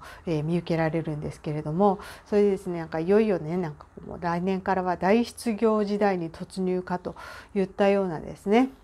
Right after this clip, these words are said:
まあ、空気感になってきた昨今なんですけれども、えー、今日はですね、あの、そういった、あの、えー、世相を踏まえましてですね、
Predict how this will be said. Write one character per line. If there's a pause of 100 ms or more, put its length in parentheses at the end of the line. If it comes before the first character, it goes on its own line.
(160)
ま
あ、
空
気
感
に
な
っ
て
き
た (320)
昨
今
な
ん
で
す
け
れ
ど
も、 (280)
え
ー、
今
日
は
で
す
ね、
あ
の、
そ
う
い
っ
た、
あ
の、 (260)
え
ー、
世
相
を
踏
ま
え
ま
し
て
で
す
ね、